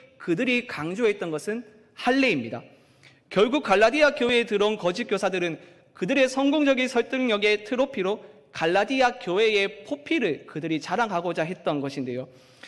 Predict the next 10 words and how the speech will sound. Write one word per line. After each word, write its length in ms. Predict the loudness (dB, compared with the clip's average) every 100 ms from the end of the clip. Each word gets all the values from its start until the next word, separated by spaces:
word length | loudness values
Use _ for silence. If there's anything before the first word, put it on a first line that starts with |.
| -20 -12
그들은 320 | -2 2 2 2
자신들의 540 | 2 2 0 2 2
화려한 440 | 2 2 4 4 2
언변에 380 | 0 2 0
설득되어 500 | 0 -2 -4 0 0
할례를 440 | 2 0 2 2 2
받은 280 | 0 -4 -4
갈라디아 560 | -2 0 0 0 -2
교회의 420 | -2 0 2 2
수가 680 | 0 -2 0 -2 -4 -20 -20